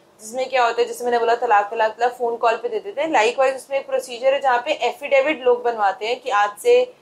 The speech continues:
मेरी शादी इस लड़की से, मेरा निकाह जो है वो इस particular date पे इस particular लड़की से इस जगह पर हुआ था और हमारे संबंध सही नहीं थे, इसलिए मैं उसे तलाक देना चाहता हूँ। वो जाता है, profit से sign कराता है, दो विटनेसेस के आगे,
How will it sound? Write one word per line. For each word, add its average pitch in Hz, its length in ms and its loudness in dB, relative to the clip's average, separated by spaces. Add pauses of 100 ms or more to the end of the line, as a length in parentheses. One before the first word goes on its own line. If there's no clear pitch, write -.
(160)
मेरी 247 220 4
शादी 220 640 -2 (340)
इस 226 180 -10
लड़की 208 380 0
से, 214 480 -4
मेरा 220 260 0
निकाह 220 440 0
जो 214 140 -6
है 196 100 6
वो 208 140 -2
इस 208 240 -8
particular 214 460 -8
date 202 300 -4
पे 208 140 -2
इस 208 80 -6
particular 190 440 -12
लड़की 190 300 -6
से 202 140 -8
इस 208 240 -8
जगह 208 220 0
पर 214 180 -4
हुआ 196 200 0
था 214 280 -8 (340)
और 196 260 -2 (360)
हमारे 214 340 0
संबंध 208 400 -8
सही 196 200 -10
नहीं 202 120 -10
थे, 277 100 -12
इसलिए 233 380 -8
मैं 233 80 -4
उसे 240 140 -8
तलाक 208 380 2
देना 196 280 -4
चाहता 185 340 -6
हूँ। 107 140 -12 (380)
वो 214 180 0
जाता 220 420 2
है, 302 200 2
profit 196 480 -4
से 247 140 -10
sign 240 260 -4
कराता 240 360 -2
है, 262 100 -2
दो 214 140 -2
विटनेसेस 202 520 -10
के 233 100 -12
आगे, 208 380 -2